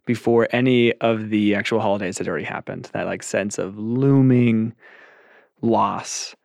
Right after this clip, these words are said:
which was not an unfamiliar experience. And I have begun to be aware of these younger places inside of me that actually needed care and tending to. And in this one particular year,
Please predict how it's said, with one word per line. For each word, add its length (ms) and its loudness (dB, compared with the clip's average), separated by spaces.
which 560 -6
was 160 -2
not 240 2
an 160 -2
unfamiliar 600 -2
experience. 720 -6
And 500 -2
I 280 2
have 220 0
begun 320 2
to 80 0
be 140 2
aware 440 4
of 400 -2
these 260 -2
younger 420 4
places 400 0
inside 400 -2
of 100 -4
me 320 0
that 100 -2
actually 320 -2
needed 460 -4
care 440 -4
and 180 -8
tending 340 -8
to. 280 -6
And 420 -6
in 160 -4
this 200 -8
one 200 -4
particular 340 -6
year, 380 0